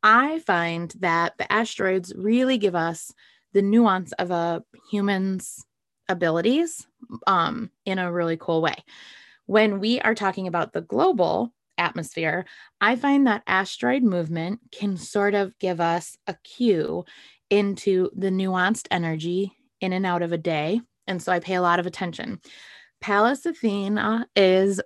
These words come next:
probably one of my very favorite asteroids to talk about. And going into Pisces, we have a really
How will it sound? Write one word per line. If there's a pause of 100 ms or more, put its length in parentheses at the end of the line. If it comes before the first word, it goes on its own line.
probably
one
of
my
very
favorite
asteroids
to
talk
about. (600)
And (540)
going
into
Pisces,
we
have
a
really